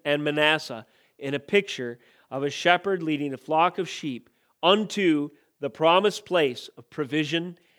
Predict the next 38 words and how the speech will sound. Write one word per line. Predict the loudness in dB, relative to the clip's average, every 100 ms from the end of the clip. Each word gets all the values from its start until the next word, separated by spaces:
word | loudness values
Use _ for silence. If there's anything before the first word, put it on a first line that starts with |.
| -12
and | -10 -10
safety. | -2 0 0 -6 -18 -18 _ _ _ _ _ _ -2
This | -2 -2
is | -8 -10
the |
picture. | -4 -4 -4 -14 -18 _ _ _ _ _ _ 2
In | 4
this | 4 2
picture, | -2 -2 0 2
we | 2
have | 2 2 2 -2 -8
power | 2 2 2 -2
and | -4
authority. | -2 2 2 0 -10 _ _ _ _ _ _ _ _
There | -2
is | 0 4
not | 4 4
just | 2 2 2 0 -12
the | -10 -2 -2
tenderness | 0 0 0 0 -2 -4
of | -8
the | -8
shepherd, | 0 0 2 -2 -6 -12 _ _ _
but | -4 2
there's | 2 2
the | 0 0
authority | 0 0 0 2
of | 0
a | 0
king. | -4 -4 -4 -8 _ _ _ _ _ _ _ -6
The | -2
shepherd | 2 2 4
of | 0 4
Israel | 2 2 -2
sits | 0 0 0 0
enthroned, | -4 -6 -2 2 2 2 -2
after | -4 -4 -2
all. | 0 -2 -4 _